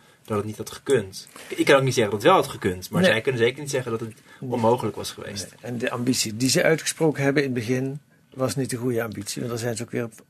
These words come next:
Speaker 2: op teruggekomen.
Speaker 1: Ja, nou ja, ze hebben zelf natuurlijk die drie pijlers steeds gehanteerd, hè. Dus, eh, de, de kwetsbaren beschermen. Mwah. Was wel ingewikkeld met
Speaker 2: Ja.
Speaker 1: deze. Het zicht op het virus houden, dat, dat mislukte ook regelmatig, want
Speaker 2: Ja.
Speaker 1: er werd te weinig getest. En, eh,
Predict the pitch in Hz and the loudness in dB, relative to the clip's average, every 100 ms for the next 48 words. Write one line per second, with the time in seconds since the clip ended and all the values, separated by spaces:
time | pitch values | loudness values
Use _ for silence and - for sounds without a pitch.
0 | _ - - 107 95 98 - - - - | _ -10 -8 -8 -8 -12 -12 -12 -12 -4
1 | 156 180 175 160 160 165 156 131 131 123 | 4 6 6 4 6 6 6 4 0 2
2 | 139 127 139 135 131 123 135 135 113 131 | 4 4 4 2 0 -4 -4 2 4 4
3 | 160 - 160 160 139 143 139 156 127 151 | 2 2 0 2 0 2 2 4 4 2
4 | 110 - 95 98 95 104 - - 104 98 | 0 -2 -2 -2 -4 -10 -14 -18 -12 -12
5 | 90 - 110 120 110 113 113 - 113 135 | -12 -8 -4 2 2 2 0 2 2 2
6 | 139 - _ 110 - - _ _ _ _ | -4 -10 _ -10 -10 -12 _ _ _ _
7 | _ _ 107 104 - 98 85 107 - 104 | _ _ -6 -6 -6 -8 -8 -12 -8 -6
8 | 143 175 131 120 117 117 120 - - - | -4 -6 -4 0 0 0 -4 -12 -20 -20
9 | _ - 107 151 139 117 - 120 131 131 | _ -8 -2 0 0 -2 -6 -2 -2 2
10 | 110 120 113 107 - 104 110 107 101 101 | 2 2 0 -6 -6 -8 -6 -6 -6 -6
11 | 104 110 107 107 104 107 110 98 - 113 | -8 -8 -6 -2 -2 -2 -8 -16 -14 -12
12 | 101 - 101 98 98 95 104 135 135 127 | -12 -12 -14 -10 -8 -8 -8 -10 0 2
13 | 123 - 107 104 101 _ - _ _ _ | 2 -4 -8 -10 -12 _ -20 _ _ _
14 | _ 98 98 98 | _ -10 -8 -8